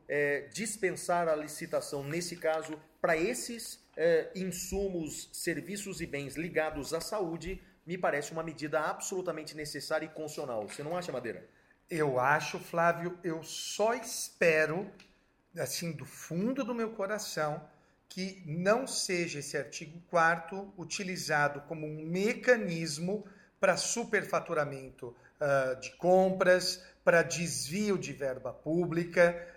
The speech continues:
Speaker 2: Ah, a lei de licitações é um, é um, uma conquista do Estado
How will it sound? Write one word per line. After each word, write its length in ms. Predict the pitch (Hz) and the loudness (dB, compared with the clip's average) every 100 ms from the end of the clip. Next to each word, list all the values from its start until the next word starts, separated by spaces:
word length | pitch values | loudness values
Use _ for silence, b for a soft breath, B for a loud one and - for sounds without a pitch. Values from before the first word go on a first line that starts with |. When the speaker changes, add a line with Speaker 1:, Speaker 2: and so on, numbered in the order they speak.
| - | 2
Speaker 2:
Ah, 500 | 147 147 143 143 160 | 8 8 8 6 4
a 40 | |
lei 460 | 156 165 170 226 226 | 6 2 4 4 2
de 120 | 156 | -4
licitações 640 | 147 - - 139 - 156 147 | -8 -6 -6 -4 -6 -6 0
é 60 | |
um, 220 | 151 151 156 | -2 -2 -8
é 40 | |
um, 240 | 156 156 151 | -8 -10 -12
uma 140 | 151 151 | -8 -8
conquista 1120 | - 220 190 - - 220 247 - - 135 B B B _ | -4 -4 -4 -8 -8 -4 -2 -2 -2 -4 B B B _
do 160 | 156 160 | -4 -2
Estado 720 | - - 175 165 151 147 | -2 4 8 8 6 0